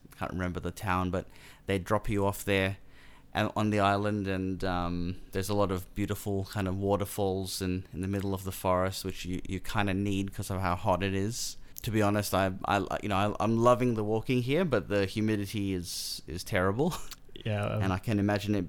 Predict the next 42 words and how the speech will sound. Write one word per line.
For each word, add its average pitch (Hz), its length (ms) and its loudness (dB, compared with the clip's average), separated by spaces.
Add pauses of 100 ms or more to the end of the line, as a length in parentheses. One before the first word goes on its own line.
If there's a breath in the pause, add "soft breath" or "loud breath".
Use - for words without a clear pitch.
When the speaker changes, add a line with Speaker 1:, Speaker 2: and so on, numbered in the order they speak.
(440)
Speaker 1:
being 104 280 0
even 101 300 0
worse 98 340 2
in 95 140 0
far 92 220 2
north 92 220 -4
Queensland. 95 520 -2 (100)
Speaker 2:
Yeah, 107 640 2
especially, 110 760 2
I 113 140 2
don't 120 100 4
know, 117 120 4
there's 117 140 2
something 131 280 2
about 113 340 4 (160)
far 107 260 4
north 101 240 0
Queensland 98 580 0
where 95 220 0
there's 95 240 -2
crocodiles, 101 800 -2
and 95 580 -2 (120)
that's 104 260 -2
where, 98 180 2
like, 95 200 0
the 107 80 -2
snakes 98 420 -2
and 101 100 -2
the 95 80 0
spiders 90 480 0
and 92 120 0
<laughs> 95 60 4
everything 127 520 8
are. 101 380 0
Like, 123 140 2
I'm 143 120 6
not 131 220 4
too 117 200 6
bad 101 260 8
with 196 120 8
Speaker 1:
<laughs> 104 100 10
Speaker 2:
wildlife, 101 540 6